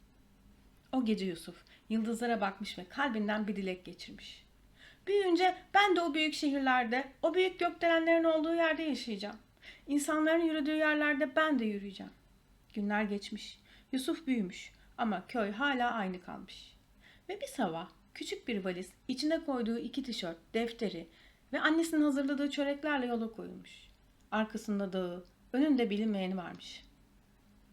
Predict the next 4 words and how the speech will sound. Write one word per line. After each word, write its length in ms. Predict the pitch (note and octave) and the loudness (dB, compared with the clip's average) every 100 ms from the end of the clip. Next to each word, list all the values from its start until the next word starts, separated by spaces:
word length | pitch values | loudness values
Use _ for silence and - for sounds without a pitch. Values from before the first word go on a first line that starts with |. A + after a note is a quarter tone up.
| - _ _ - _ - _ - - - - | -20 _ _ -20 _ -20 _ -20 -20 -20 -2
Otobüs 340 | D4 C#4+ A#3+ G3+ | 0 2 0 -2
saatlerce 760 | - B3 B3 - C#4+ C#4 A#3+ | -2 0 0 0 0 2 0
dağları 340 | A3 G#3 G3+ G3+ | 0 0 0 -4
aşmış. 500 | G3 - - - | -8 -12 -14 -16